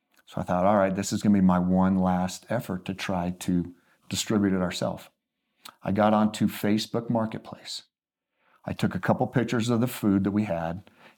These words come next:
and I put it on Facebook Marketplace, and I said, "We have food available, food baskets,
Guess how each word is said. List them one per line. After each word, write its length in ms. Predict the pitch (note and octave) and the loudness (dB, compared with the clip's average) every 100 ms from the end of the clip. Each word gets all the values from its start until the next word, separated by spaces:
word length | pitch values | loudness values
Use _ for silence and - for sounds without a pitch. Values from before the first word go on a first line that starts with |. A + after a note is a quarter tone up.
| - | -6
and 100 | E2+ | -4
I 60 | |
put 180 | - A2+ | 0 4
it 100 | G#2+ | 6
on 160 | G#2+ G#2 | 6 6
Facebook 460 | - A2 - G#2+ | 4 0 0 2
Marketplace, 760 | G#2+ F#2 F3+ - - G2 G#2 - - _ _ _ _ | 4 4 2 -2 0 2 0 -6 -14 _ _ _ _
and 540 | - G2 G2+ G#2 G#2 | 0 4 6 6 6
I 100 | G2+ | 4
said, 460 | G2+ - A2+ G#2 G2+ | 0 -2 0 0 0
"We 200 | G2+ G#2+ | 2 0
have 640 | A2 A2+ A2 A2 G#2+ G#2+ - | 0 -2 0 0 -2 -4 -14
food 760 | - - - D#3 G3+ F#3 F3 - | -20 -20 -6 0 2 2 0 -4
available, 520 | G2 F#2+ F2+ F2 A2 | -6 -2 0 0 -4
food 240 | - D3+ | -2 0
baskets, 640 | C#3+ F#2+ F#2 - A#2 - | 0 -2 -6 -8 -10 -10